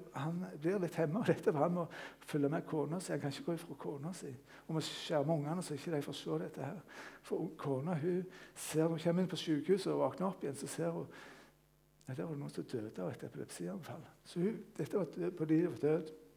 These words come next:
Eh, så han har skrevet, «Hvorfor svarer ikke Gud på bønnen?» God on mute. Det, det, det virker, du, kanskje du også opplever at jeg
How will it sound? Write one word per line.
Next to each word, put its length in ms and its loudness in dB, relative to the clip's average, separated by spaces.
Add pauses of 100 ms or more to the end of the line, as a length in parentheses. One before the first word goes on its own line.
(1500)
Eh, 260 4 (760)
så 140 6
han 80 12
har 40 8
skrevet, 500 8
«Hvorfor 220 4
svarer 360 8
ikke 160 8
Gud 140 10
på 80 4
bønnen?» 340 6 (2500)
God 240 8
on 220 0
mute. 640 -6 (520)
Det, 240 8
det, 140 4
det 120 8
virker, 320 2
du, 120 6 (200)
kanskje 300 -2
du 120 10
også 240 8
opplever 280 6
at 140 2 (100)
jeg 180 -6